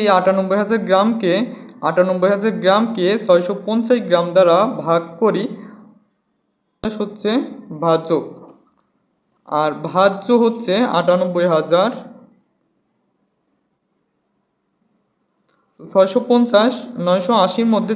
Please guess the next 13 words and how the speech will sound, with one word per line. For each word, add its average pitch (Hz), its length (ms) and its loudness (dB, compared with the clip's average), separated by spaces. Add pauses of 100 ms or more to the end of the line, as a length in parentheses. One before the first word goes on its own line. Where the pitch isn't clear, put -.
যায় 175 200 4
হচ্ছে 190 200 -8 (160)
একবার, 143 280 -4 (100)
ঠিক 208 180 -6
আছে? 180 160 -8 (680)
তো 180 60 -14 (160)
ছয়শো 170 360 -2 (1500)
পঞ্চাশ, - 480 -14 (1500)
শূন্য, 190 340 -4 (640)
আট 170 80 -2 (120)
থেকে 220 140 -4 (120)
পাঁচ 185 140 4 (120)
বাদ 208 140 2